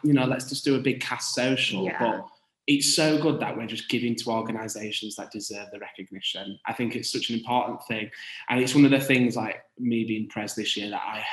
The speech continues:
Speaker 1: hope is, if anything that I've done is good, I hope that this is the thing that carries on. This just being, like, able to, like, make them connections with the people in your surrounding areas that are impacting everybody's lives for the better.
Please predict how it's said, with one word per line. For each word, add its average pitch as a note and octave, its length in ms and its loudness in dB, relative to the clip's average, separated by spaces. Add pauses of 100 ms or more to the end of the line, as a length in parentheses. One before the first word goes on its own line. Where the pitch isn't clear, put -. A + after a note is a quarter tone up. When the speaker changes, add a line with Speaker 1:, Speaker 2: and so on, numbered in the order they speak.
Speaker 1:
hope G#2 400 -8 (640)
is, - 300 -2
if - 240 -8
anything F3 640 4
that B2+ 220 0
I've B2+ 180 -2
done B2 560 -4 (400)
is A2+ 200 -2
good, A2 320 -2
I G#2+ 120 -2
hope B2+ 200 2
that B2 180 -2
this A#2+ 200 -2
is A2 140 -4
the A2 60 -10
thing G#2 260 -8
that - 160 -12
carries G2 400 -8
on. D#2 260 -10 (380)
This C3 340 0
just - 240 -4
being, B2 180 2
like, A#2 300 -2
able A#2+ 260 0
to, - 160 -6
like, G#2 140 -6
make A2+ 240 -2
them C#3 120 0
connections B2+ 580 -6
with G#2 180 -10
the G2+ 60 -20
people G#2+ 320 -10 (100)
in A2 160 -6
your G#2+ 120 -8
surrounding G2+ 480 -12
areas G#2 520 -12 (420)
that G#2+ 240 -4
are G#2+ 360 -6
impacting G#2 720 -6 (200)
everybody's G#2 460 -8
lives - 640 -10
for - 100 -8
the G2 60 -8
better. - 400 -12